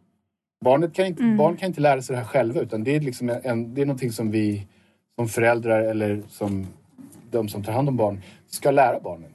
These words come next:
Speaker 1: Det är, så det är från ett nervsystem
Speaker 2: Mm.
Speaker 1: till ett annat egentligen. Man behöver egentligen inte säga så mycket, men
Speaker 2: Mm.
Speaker 1: utan det, man är så här,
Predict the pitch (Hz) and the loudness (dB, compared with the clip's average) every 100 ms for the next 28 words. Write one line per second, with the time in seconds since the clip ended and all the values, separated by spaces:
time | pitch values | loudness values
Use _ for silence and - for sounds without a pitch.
0 | _ 143 143 147 170 165 165 160 156 160 | _ -2 0 2 2 4 2 0 0 2
1 | 135 110 107 - 131 117 110 120 123 135 | 2 2 -4 -4 2 2 2 -2 0 0
2 | 110 185 - 85 80 92 117 151 180 156 | 0 -4 -10 -14 -14 -6 0 2 4 2
3 | 147 147 - 160 123 127 - - 92 233 | 0 -4 -2 0 0 -2 -10 -10 -2 0
4 | 220 113 127 139 139 123 117 98 | 2 2 2 0 0 0 0 -2